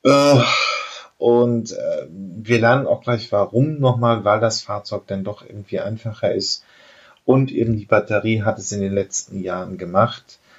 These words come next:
Noch vierzehn, fünfzehn war es völlig utopisch zu glauben, dass irgendwie wieder Kona, wieder, äh, Polestar von Volvo jetzt für vierzigtausend, sechzig Kilowatt pro Stunde Batterien vorhanden sind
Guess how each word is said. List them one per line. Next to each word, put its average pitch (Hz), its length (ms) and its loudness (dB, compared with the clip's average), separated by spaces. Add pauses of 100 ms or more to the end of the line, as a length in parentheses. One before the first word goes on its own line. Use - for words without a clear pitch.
(160)
Noch 98 340 0 (260)
vierzehn, 117 480 0
fünfzehn 120 580 0
war 95 100 0
es 95 120 0
völlig 101 280 -6
utopisch 98 560 -4
zu 90 140 0
glauben, 98 360 4
dass 92 160 -4
irgendwie 95 480 -4
wieder 101 280 2
Kona, 95 600 -2
wieder, 101 400 2 (380)
äh, 110 180 2
Polestar 104 560 2
von 101 260 -2
Volvo 101 360 2
jetzt 95 260 -2
für 104 100 -2
vierzigtausend, 95 840 -4
sechzig - 480 -4
Kilowatt 92 540 -2 (260)
pro - 140 -10
Stunde 98 340 0
Batterien 95 560 -2
vorhanden 104 600 -2
sind 117 380 2